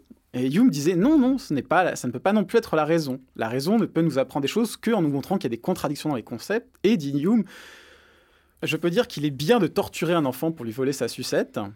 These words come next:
Ceci est totalement horrible et nous savons que c'est, que ce n'est pas vrai, mais il n'y a pas de contradiction logique. » Et donc Hume tombait dans ce, cette question. Si ce n'est ni la raison, ni l'observation, les sens qui nous apprennent,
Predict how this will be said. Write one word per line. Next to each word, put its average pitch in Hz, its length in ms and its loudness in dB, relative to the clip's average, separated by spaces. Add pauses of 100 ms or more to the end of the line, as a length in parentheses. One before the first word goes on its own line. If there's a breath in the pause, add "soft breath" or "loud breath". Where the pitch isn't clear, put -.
(160)
Ceci - 420 -6
est 156 60 2
totalement 143 420 0
horrible 165 340 2
et - 20 2
nous 131 80 0
savons 175 380 2
que 151 100 -6
c'est, 113 240 -8
que - 140 -8
ce - 100 -8
n'est 117 100 -2
pas 120 140 -2
vrai, 185 240 -2
mais 151 140 2
il 160 40 2
n'y 156 100 4
a 143 40 2
pas 208 100 2
de 202 60 4
contradiction 190 880 -2 (180)
logique. » 131 540 -6 (760)
Et 110 60 -8
donc 196 240 2
Hume 208 180 4
tombait 151 260 2
dans 156 140 0
ce, - 160 -8
cette - 220 -12
question. - 440 -2 (320 loud breath)
Si 240 160 -2
ce 220 100 2
n'est 180 160 2 (120)
ni 190 180 6
la 262 100 6
raison, 170 420 0 (460)
ni 214 160 2
l'observation, 165 640 0
les 143 100 2
sens 180 380 0
qui - 120 -8
nous 123 140 -4
apprennent, 123 480 -4